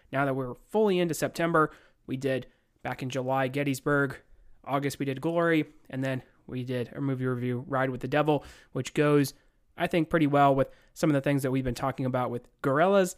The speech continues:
and actually what we're gonna be talking about here in a minute with habeas corpus, but also, of course, the Lawrence, Kansas raid. So we will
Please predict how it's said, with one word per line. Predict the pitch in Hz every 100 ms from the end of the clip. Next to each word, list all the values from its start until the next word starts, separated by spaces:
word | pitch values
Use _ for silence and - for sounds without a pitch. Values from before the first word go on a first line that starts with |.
| _ _ _ _ _ -
and | 120
actually | - 127
what | 127
we're | 120
gonna | 120
be | 117
talking | 113 131 127
about | 123 117
here | 143 131
in |
a | 123
minute | 135 135 - _ - - _
with | 127
habeas | 151 131 123
corpus, | - 214 208 190
but | 139 - _ - _ _ _ _
also, | 135 131 139 123 120 - - -
of | -
course, | 139 123
the | - 127
Lawrence, | 131 120 -
Kansas | 226 226 170
raid. | 135 123 127 - - _ _
So | - 143 131
we | 135 147
will | 147 143 143 139 135